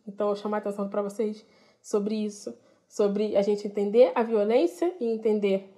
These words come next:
que ela não acontece com um ou com outros, ela está acontecendo de formas diferentes dentro da nossa sociedade brasileira. Mas vamos ter um, um olhar cuidadoso com o que tem acontecido nas favelas.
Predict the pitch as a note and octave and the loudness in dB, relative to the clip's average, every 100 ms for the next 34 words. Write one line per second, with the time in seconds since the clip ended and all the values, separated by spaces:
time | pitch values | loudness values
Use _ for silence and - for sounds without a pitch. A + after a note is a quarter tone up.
0 | - - A3 G#3 G#3 G#3 G#3 G3 G3 G3 | -20 -6 4 6 6 4 6 6 4 2
1 | G3 G3+ G3 G3+ - A3 C4 D4 C4 B3+ | 0 2 2 0 -2 0 0 2 4 4
2 | B3+ A3+ A3+ A3+ C4 C4 - - - _ | 4 4 2 -2 -8 -8 -14 -20 -20 _
3 | - F#3+ F#3+ - C#4+ E4 C#4+ C4+ C4 - | -4 -4 0 4 4 4 2 2 2 2
4 | A3 G#3+ A#3 - - _ - F#3+ G#3 A3 | -2 -2 -4 -8 -20 _ -14 -8 -6 0
5 | - E4+ E4 D4+ C#4 - B3 G#3 G3+ G#3 | 6 6 6 4 2 2 2 2 -2 -6
6 | G#3+ - G#3+ G#3 G#3 G#3+ A3 A#3+ A#3+ A3+ | -12 -6 -4 -2 0 0 0 -2 -4 -4
7 | G#3 G3 G#3+ G#3 G#3 F#3+ F#3 F#3+ - - | -2 -2 -2 -4 -4 -4 -6 -12 -20 -20
8 | _ - G3 F#3 F#3+ - - - A#3 C#4+ | _ -2 2 2 -2 -8 -16 0 2 2
9 | - C4+ C4+ - A3+ G#3+ G#3 G3+ G3+ - | 2 2 0 -2 0 2 2 2 0 -10
10 | - _ A#3 G#3+ G3 F#3+ A3 G#3+ G3 G3 | -20 _ -4 0 0 4 4 4 0 -8
11 | - - _ - G#3+ A3+ A3 G#3+ G#3+ G#3+ | -16 -20 _ -2 -2 -2 -4 -4 -4 -2
12 | G#3+ G#3 G3+ - G3+ G3 F#3+ F#3+ - | -4 -4 -6 -4 0 0 0 -2 -8